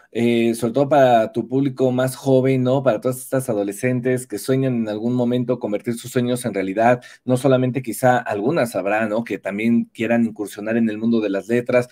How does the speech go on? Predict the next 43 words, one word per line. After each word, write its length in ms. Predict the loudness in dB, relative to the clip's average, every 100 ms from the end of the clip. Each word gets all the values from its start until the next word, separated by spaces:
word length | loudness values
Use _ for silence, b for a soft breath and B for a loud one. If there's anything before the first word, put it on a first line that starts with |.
| b -4
pero 140 | 0
habrán 220 | 2 2 0
otras 280 | -2 -4
tantas 300 | 0 0 -2
que 120 | -4 -4
tienen 340 | 0 0 0
otros, 420 | -2 -2 -4 -8 -6
eh, 320 | -2 0 0
sueños 360 | 0 0 0 0
diversos 560 | 2 2 0 -4 -4 b b
y 120 | 0 4
ven 200 | 4 2
en 160 | -2
ti 400 | -2 -2 -2 -6
una 180 | -2 0
historia 300 | 0 0 2 2
de 160 | 0
éxito, 400 | -2 -8 -6 -2
una 140 | 0 0
historia 300 | -2 0 0
de 140 | -2
que 120 | -6
sí 180 | -8 -6
se 160 | -4 -4
pueden 460 | 0 2 4 2
lograr 320 | 0 0 0 0
las 200 | -4 -6
cosas, 460 | -6 -2 -2 -2
de 120 | -4
que 260 | -4 -2 0
es 180 | -2 -8 b b
verdad, 580 | -6 -4 2 4 4 2 -4
que 80 | -2
no 120 | -2
es 120 | 0
algo, 580 | 0 2 2 4 4 2
eh, 220 | 0 -2
en 80 | -4
la 80 | -6
ficción, 560 | -10 -4 0 4 4
en 80 | 2
la 100 | -2
pantalla, 580 | -6 4 6 6 4